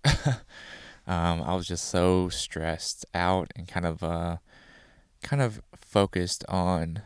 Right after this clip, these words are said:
um, kind of the job and the demands of the job, focusing on the next training event,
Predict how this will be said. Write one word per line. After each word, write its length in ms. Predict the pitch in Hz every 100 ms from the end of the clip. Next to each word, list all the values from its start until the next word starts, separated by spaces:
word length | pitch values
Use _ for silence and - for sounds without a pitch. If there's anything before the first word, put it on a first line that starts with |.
| - -
um, 600 | 95 90 69 58 62 - - -
kind 180 | 107
of 60 | 92
the 60 | 80
job 600 | 82 69 67 64 69 - -
and 380 | - 76 73 78
the 60 | 78
demands 440 | 87 90 90 87
of 60 | 90
the 80 | 92
job, 480 | - 80 82 80
focusing 540 | - 90 82 90 90 85
on 100 | 82
the 60 |
next 240 | 80 - -
training 340 | - 113 110
event, 460 | 110 101 110 113